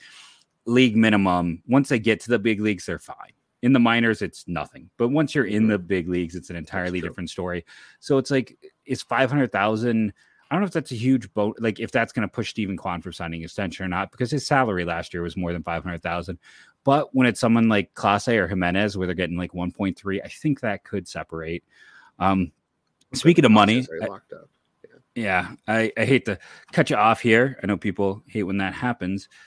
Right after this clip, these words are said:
Speaker 1: Uh, I am going to say that, uh, it's time for one of the fantastic commercial breaks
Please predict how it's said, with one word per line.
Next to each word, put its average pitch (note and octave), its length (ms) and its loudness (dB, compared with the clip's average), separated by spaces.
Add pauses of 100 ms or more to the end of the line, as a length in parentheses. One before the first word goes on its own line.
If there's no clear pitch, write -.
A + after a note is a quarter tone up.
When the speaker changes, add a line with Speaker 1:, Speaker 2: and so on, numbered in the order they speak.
(280)
Speaker 1:
Uh, E2+ 300 -4 (500)
I A2 180 4
am A#2 680 2 (320)
going G#2+ 320 0
to A#2 120 -6
say F#2+ 260 -4
that, G#2 220 -6
uh, F#2 260 -2
it's A2+ 160 -6
time G#2+ 220 -4
for C3 120 -10
one A#2+ 80 -2
of G#2+ 80 -4
the A2 180 -6
fantastic F#2+ 520 -8
commercial F2+ 300 -10
breaks E2+ 400 -12